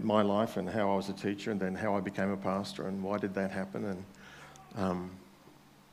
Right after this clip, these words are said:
and so then I asked them about them, where they were at, and they shared that at one point when they were a younger person,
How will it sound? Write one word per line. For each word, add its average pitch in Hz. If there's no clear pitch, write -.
and 110
so 117
then 107
I 98
asked 101
them 117
about 95
them, 107
where 98
they 98
were 101
at, 117
and 98
they 165
shared 113
that 113
at 113
one 147
point 139
when 135
they 123
were 98
a 101
younger 104
person, 95